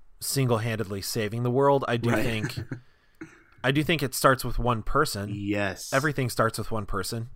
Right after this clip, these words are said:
Speaker 1: Um, you know, and, you know, the obvious,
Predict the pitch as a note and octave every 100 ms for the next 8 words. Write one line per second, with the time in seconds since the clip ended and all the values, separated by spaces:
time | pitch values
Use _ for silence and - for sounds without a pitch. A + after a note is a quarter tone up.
0 | - G2+ G#2+ G#2 G2 F#2 - - - -
1 | _ _ - B2+ A#2 G#2+ A#2+ A2+ - -
2 | - - - - - - - - - -
3 | - - - C#3 B2 A2+ B2 B2 C3 C3
4 | B2+ B2 -